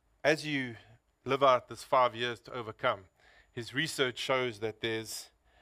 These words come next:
three different stages you go through.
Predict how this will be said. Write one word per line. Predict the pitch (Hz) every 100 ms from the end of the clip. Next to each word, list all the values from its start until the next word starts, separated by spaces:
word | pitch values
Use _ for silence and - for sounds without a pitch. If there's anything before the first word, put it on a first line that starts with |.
| _ _ _ _ _
three | 156 180
different | 156 - 139 123
stages | - 147 143 127 117 107
you |
go | 101 117 117
through. | - 107